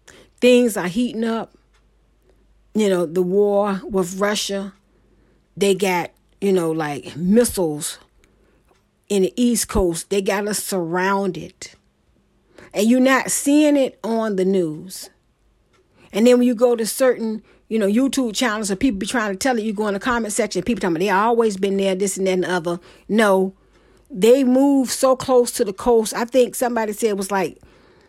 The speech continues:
either twenty-five miles away from the coast or the East Coast. They're slowly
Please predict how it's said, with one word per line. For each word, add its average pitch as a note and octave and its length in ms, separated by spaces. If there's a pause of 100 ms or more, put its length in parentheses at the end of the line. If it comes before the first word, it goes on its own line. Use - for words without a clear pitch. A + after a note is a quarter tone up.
(240)
either F3 380 (220)
twenty-five B3+ 600
miles B3+ 340
away B3 280
from A#3+ 180
the F#3 80
coast A#3+ 460
or F3 60
the E3+ 140
East B3 220
Coast. A#3+ 340 (500)
They're A#3+ 480
slowly C4 1040